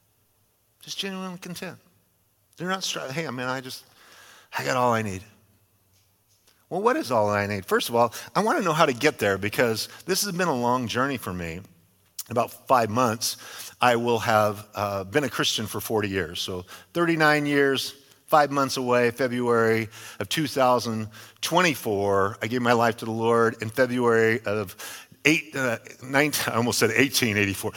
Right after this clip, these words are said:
Nineteen eighty-four. I'm not quite that old. Nineteen eighty-four. And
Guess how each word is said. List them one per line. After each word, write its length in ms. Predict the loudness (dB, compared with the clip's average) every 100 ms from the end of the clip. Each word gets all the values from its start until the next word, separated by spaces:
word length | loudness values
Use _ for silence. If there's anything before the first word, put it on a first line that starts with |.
| -10 2
Nineteen 440 | 6 6 6 4 6
eighty-four. 460 | 4 4 4 6
I'm 100 | 6
not 140 | 4 6
quite 220 | 4 6
that 160 | 6 6
old. 240 | 2 -2 -12 -20 -20 -20 -20 -20 _ 4
Nineteen 400 | 6 6 6 4
eighty-four. 580 | 4 4 4 4 4 -2 -18 _ _ _ _ _ -20 -18 -18 -20 4
And 340 | 6 6 4